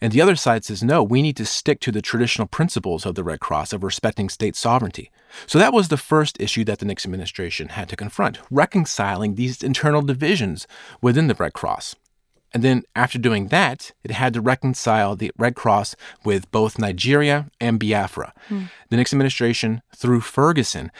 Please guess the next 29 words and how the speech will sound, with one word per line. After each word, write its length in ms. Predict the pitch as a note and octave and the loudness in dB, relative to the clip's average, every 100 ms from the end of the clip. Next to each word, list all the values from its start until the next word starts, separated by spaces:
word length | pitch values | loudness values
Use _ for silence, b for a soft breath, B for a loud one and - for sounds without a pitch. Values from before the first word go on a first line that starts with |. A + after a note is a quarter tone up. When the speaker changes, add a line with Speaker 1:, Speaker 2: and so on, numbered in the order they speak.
| B B | B B
Speaker 1:
had 140 | A#2 | 0
to 80 | A2 | 0
get 220 | A2 F2+ | -2 0
both 300 | B2 C3 - | 2 2 0
parties 440 | - A#2+ A2 F#2+ - | 2 2 2 -4 -6
to 180 | A2 | -4
agree 420 | G2 A#2 C3+ A2 G2+ | -2 -2 0 0 0
to 260 | - A2+ | -2 0
allow 360 | G2+ A#2 C3 A2 | 2 2 2 2
the 100 | G2 | 0
Red 160 | F#2+ | -6
Cross 380 | - G2+ F2+ - - b b _ - | -6 -6 -4 -6 -12 b b _ 0
to 200 | C3+ B2+ | 2 4
continue 560 | A#2+ A2 C3 A#2+ A2+ | 2 2 2 4 4
its 160 | G#2+ - | 2 0
operations. 760 | F#2 D#2 C2+ - - - - _ - | -4 -4 -8 -6 -8 -8 -18 _ -6
Now, 240 | G#2 F2 - | -4 -4 -6
this 240 | - B2 - | 0 0 0
was 140 | F#2+ | -2
never 260 | G#2 F2 D2 | 0 -2 -4
accomplished 640 | - G2+ F2+ C#2+ - - | -2 -6 -6 -6 -8 -6
through 160 | G2+ E2+ | -6 -6
the 100 | F2 | -4
war. 260 | A2+ - | -2 -2
So 220 | - - | -2 -8
from 180 | - G2 | -6 -6
June 240 | E2+ B2 A#2 | 0 2 2
nineteen 320 | A2+ - G2+ | 0 -2 -6
sixty-nine 600 | - - G2 A2 B2 | -6 -6 -2 0 0